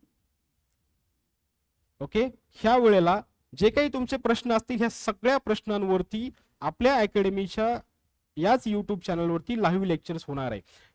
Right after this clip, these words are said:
जे काही विद्यार्थी यांचे डाऊट्स विचारतील, त्या विद्यार्थ्यांच्या डाऊट्स एक पीपीटी तयार केली जाईल, तर प्रत्येक विद्यार्थ्याचा डाऊट रीड केला जाईल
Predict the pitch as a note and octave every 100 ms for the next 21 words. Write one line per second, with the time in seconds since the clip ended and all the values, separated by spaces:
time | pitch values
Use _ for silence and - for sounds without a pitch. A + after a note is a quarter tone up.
0 | C3+ G3+ C#4 C4+ A#3 A#3 A#3 A#3 A3+ A3+
1 | F#3 A3 - G#3 A3 G#3 A#3 A#3+ - _
2 | - F#3 F#3+ F#3+ G#3 G#3 G3+ G#3+ F#3+ F#3
3 | G3 - G#3+ - G3+ A#3 A#3+ A3 A3 G#3+
4 | G#3+ G#3+ G#3 A3 A3 _ _ _ E3+ F#3+
5 | - A#3 G#3 G3+ G#3 G#3+ G#3+ F#3+ G#3 A3
6 | G#3+ A3 G#3+ G#3+ G3 G#3